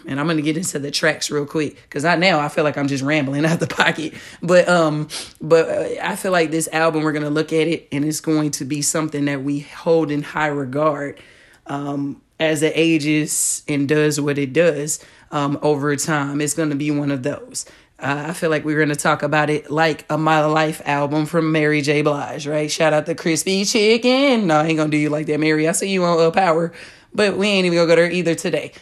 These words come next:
This is about Jasmine. Uh, so <laughs> this album,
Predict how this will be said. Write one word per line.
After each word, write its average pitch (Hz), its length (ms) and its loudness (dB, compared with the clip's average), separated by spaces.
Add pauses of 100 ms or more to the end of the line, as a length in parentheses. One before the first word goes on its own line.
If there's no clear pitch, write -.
(100)
This 180 100 -2
is 190 60 -2
about 190 220 6
Jasmine. 160 440 -2 (280)
Uh, 165 300 6
so 185 440 4 (160)
<laughs> - 140 -10
this 180 320 2
album, 160 640 2